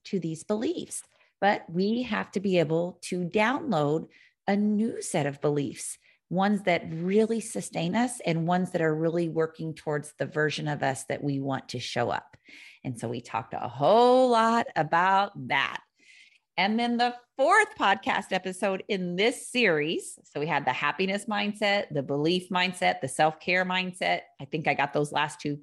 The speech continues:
turned around. And then we talked about the manifest mindset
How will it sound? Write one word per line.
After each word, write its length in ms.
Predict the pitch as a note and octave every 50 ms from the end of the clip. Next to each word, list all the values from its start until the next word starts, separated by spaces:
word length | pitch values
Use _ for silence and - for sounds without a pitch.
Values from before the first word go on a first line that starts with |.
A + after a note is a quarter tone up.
| _ -
turned 220 | - F3 D#3+ D#3
around. 340 | D3 D#3 D#3+ C#3+ B2+ D3+ D3+ - - - - - - - -
And 120 | - G#3 B3
then 100 | F4 G#4+
we 80 | F#4+
talked 260 | - G#3+ G3 F#3+ -
about 180 | F#3+ G3 F#3+ -
the 80 | - G3
manifest 880 | F#3+ F#3 F#3 F#3 F#3+ G3+ G3 F#3 - - D3 C3+ - - - - -
mindset 580 | D3+ C#3 C3+ C#3 C#3 C#3 - - A2+ A#2+ -